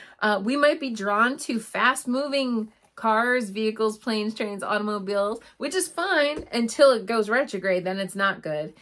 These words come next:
Uh, but there's a speed here, okay? Uh, we like to communicate quickly, and there's a speed there.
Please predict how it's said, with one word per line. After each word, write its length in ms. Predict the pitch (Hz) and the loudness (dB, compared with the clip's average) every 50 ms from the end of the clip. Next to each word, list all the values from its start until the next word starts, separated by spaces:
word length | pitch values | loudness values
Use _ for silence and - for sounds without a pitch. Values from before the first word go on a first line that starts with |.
| - - - - - | -20 -20 -20 -14 -4
Uh, 260 | - 196 185 185 185 | 0 2 4 4 4
but 220 | 180 180 185 185 175 | 4 4 2 2 2
there's 240 | 202 208 202 190 | 0 -2 -2 -2
a 100 | 202 196 | -4 -4
speed 460 | 190 - - - - 240 262 277 269 262 | -4 -4 -6 -4 -4 -2 -2 -2 -4 -6
here, 540 | 233 - 185 175 165 165 165 165 170 175 175 | -6 -4 -4 -4 -2 -4 -4 -4 -6 -6 -6
okay? 360 | - 190 170 165 170 175 - | -6 -6 -4 -4 -4 -6 -8
Uh, 200 | - - - 180 | -8 -8 -6 -6
we 140 | 170 175 175 | -6 -6 -6
like 240 | 175 175 175 175 - | -6 -6 -8 -8 -8
to 120 | - 190 | -10 -12
communicate 600 | 185 - - 196 196 190 196 190 - - 214 208 | -12 -8 -8 -6 -4 -4 -6 -6 -6 -6 -6 -6
quickly, 500 | - - 240 226 226 - 190 185 170 165 | -6 -8 -8 -8 -8 -6 -6 -6 -6 -6
and 100 | 165 165 | -6 -8
there's 220 | 160 160 160 160 175 | -8 -8 -10 -10 -8
a 80 | 185 | -10
speed 460 | 190 190 - - 226 226 220 202 170 165 | -10 -10 -10 -8 -6 -6 -6 -6 -6 -6
there. 280 | 156 156 151 156 - | -6 -6 -6 -8 -8